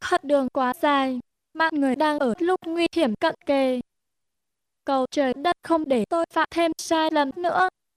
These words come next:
Trên tường thành gần cửa Vĩnh Định,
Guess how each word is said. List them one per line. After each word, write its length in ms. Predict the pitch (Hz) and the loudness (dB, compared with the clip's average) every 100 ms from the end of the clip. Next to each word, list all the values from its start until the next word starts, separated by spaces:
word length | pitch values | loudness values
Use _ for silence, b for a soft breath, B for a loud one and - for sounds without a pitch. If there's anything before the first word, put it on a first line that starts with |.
| _ _ _ _ _ _ _ _ _ _ | _ _ _ _ _ _ _ _ _ _
Trên 240 | - 294 277 | -2 -2 0
tường 220 | 311 277 | -2 -2
thành 200 | - 285 | -2 -2
gần 300 | 247 302 294 | 0 0 0
cửa 240 | 269 285 240 | 0 -2 0
Vĩnh 200 | 349 349 | 0 0
Định, 200 | 285 320 | 0 -2